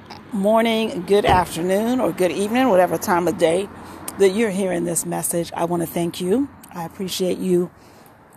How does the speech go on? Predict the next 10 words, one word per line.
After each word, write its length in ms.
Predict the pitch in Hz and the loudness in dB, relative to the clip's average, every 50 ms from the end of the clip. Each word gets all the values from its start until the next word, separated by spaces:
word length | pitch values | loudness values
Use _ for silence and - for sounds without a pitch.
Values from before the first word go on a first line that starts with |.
| - - - - - - - - - - - - 262 | -20 -20 -20 -20 -20 -20 -12 -8 -8 -8 -4 -4 -4
joining 420 | 220 175 208 226 214 220 220 208 196 | 0 2 4 4 4 2 2 0 2
me 320 | 196 196 190 190 190 202 208 - | 2 2 2 0 0 -4 -4 -4
and 280 | - 160 156 156 151 160 | -4 -2 -2 -2 0 2
listening 400 | 185 202 190 - 185 180 185 190 | 2 4 4 4 4 2 2 2
into 240 | 185 180 - 185 | 2 2 2 2
this 160 | 175 160 165 - | 2 2 2 2
podcast. 760 | - 196 180 185 175 - - 196 190 190 185 - - - - - - - - - - - - 160 | 0 0 0 0 0 0 2 2 2 2 2 2 0 0 -2 -6 -14 -14 -14 -14 -14 -6 2 6
Um, 500 | 175 180 170 170 165 165 156 170 175 - - - - - - - - - - - - 185 | 6 8 8 6 6 4 0 -2 -4 -6 -8 -10 -12 -12 -14 -16 -16 -16 -16 -14 -12 -6
just 440 | 180 160 196 214 190 - - - - - - - | 0 2 4 6 6 6 4 2 0 -4 -12 -10
want 500 | 180 185 185 185 190 185 - - - - | -6 -2 0 0 0 0 -2 -4 -8 -10